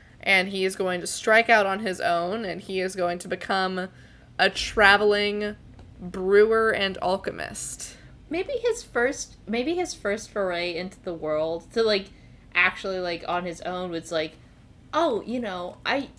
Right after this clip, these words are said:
Speaker 2: as a brewer, I should try other people's alcohol." You know, like, how people do those,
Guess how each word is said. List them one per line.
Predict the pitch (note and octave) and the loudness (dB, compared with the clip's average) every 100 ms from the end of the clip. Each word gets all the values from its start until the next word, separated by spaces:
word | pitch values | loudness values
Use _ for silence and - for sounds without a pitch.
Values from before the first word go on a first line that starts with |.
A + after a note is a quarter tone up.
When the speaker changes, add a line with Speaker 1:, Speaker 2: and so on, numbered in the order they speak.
| B3+ B3+ | -6 -2
Speaker 2:
as | A#3+ | -2
a | G#3+ | -2
brewer, | - G3 D4+ F4 G#3 F3+ - | -4 -4 0 0 0 0 0
I | A#3 | 0
should | - C4+ | -2 -8
try | - G#3 G#3 A3 - | -6 -2 2 0 0
other | F#3+ G3 G3+ | -2 -2 -6
people's | - G#3+ G#3+ G3 F#3+ F#3+ F#3 F#3+ F#3+ - - - - - | -6 -8 -4 -2 0 0 -2 -2 -6 -12 -20 -20 -8 0
alcohol." | F#4 A4+ A#3 A3 F#3 E3+ F3 - - - - | 0 0 -2 0 0 0 -6 -12 -20 -20 -6
You | A#3+ B3 | 0 2
know, | B3 | 2
like, | A3+ | 0
how | A#3 A3 | 0 -2
people | A3+ A3 G#3 | -4 -4 -4
do | G#3+ | -6
those, | G#3 G3 G3 | -4 -6 -6